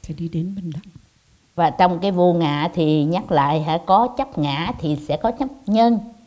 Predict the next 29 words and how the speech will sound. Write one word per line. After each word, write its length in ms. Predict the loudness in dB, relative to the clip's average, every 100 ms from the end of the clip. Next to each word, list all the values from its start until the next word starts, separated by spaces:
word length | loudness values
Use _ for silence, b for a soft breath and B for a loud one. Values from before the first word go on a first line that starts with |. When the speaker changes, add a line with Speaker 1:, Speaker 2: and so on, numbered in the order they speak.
| _
Speaker 2:
có 80 | -8
chấp 280 | -4 -4 0
mình 360 | 2 2 2 -2
là 180 | -2 -4
chấp 300 | -6 -12 -4
người. 360 | 2 4 4 0 -14 _ _ _ _ _ _ -8
Đó. 400 | -2 0 2 -2 B B -2
Vậy 340 | 2 4 4
tóm 200 | 4 4 4
tắt 220 | -2 2
mình 320 | 4 4 4
người 300 | 6 8 8 6
thì 140 | 2
là 440 | 4 6 4 2 -6 -18 _ _ _
hai 180 | -6 -2
bên. 440 | 2 4 4 2 -4 -10 _ _ _ _ _ _ _ _ -8
Đó, 240 | -4 -2
mình 180 | 0 0
làm 240 | 0 0
sao 360 | 0 0 2 0
đạt 340 | -2 -2 -2 0
đến 180 | 0
chỗ 340 | 2 2 2 0
không 500 | 0 2 2 2 0 -4 -14 0
có 240 | 2 4
đối 340 | 2 0 0 0
đãi 400 | -2 -2 -4 -4
hai 200 | -2 -2
bên. 320 | -2 -2 -4